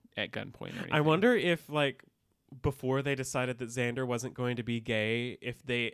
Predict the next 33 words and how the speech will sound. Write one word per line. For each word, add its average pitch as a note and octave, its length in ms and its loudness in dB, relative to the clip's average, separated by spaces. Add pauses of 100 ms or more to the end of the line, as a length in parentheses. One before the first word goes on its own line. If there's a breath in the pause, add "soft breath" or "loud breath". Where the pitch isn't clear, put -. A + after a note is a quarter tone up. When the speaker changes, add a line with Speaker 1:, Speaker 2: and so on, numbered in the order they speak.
(120)
Speaker 2:
if A#2 200 -8
there A#2+ 140 -2
was A#2 160 -2
ever A#2 180 -2
a A2+ 60 -2
thought, A2 320 -6
like, A2 220 -12 (260 loud breath)
what C3+ 160 6
if F3 120 4
Xander B2 520 2
and B2 100 0
Oz A2+ 540 0
ended A#2 260 -4
up A#2+ 160 -2
together C3+ 680 2
Speaker 1:
Oh, A#2+ 40 2
I, B2 220 6
Speaker 2:
after C#3 440 4
Speaker 1:
I E3+ 100 10
Speaker 2:
af- C4 60 10
Speaker 1:
one B3 100 8
hundred C#3 340 6
percent B2 380 0
feel B2 120 2
like A2+ 160 2
this - 220 -6
is G#2+ 80 -6
a A2 80 2
breadcrumb G#2 560 -4
for A2 120 -4
Xander G#2 320 -8
being G#2 220 -10
gay. - 340 -10